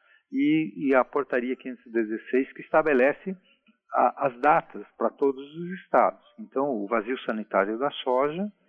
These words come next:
é uma medida em que prevê que não ocorra plantas vivas de soja em todo o território paranaense e brasileiro, em outras datas pra outros estados,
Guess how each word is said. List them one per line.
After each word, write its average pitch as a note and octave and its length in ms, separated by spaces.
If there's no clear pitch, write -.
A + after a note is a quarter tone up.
é C3 120
uma D3 160
medida G#2+ 540
em B2 160
que A#2 280
prevê A#2+ 640
que - 100
não C#3 200
ocorra C#3 500
plantas C#3+ 540
vivas C#3+ 480
de F#2 100
soja B2 500
em A#2+ 140
todo E3+ 320
o G2 100
território G#2+ 540
paranaense F#2+ 880
e G2 120
brasileiro, F#2+ 680
em G#2+ 100
outras G#2 380
datas G2+ 280
pra F#2+ 140
outros G2 440
estados, - 440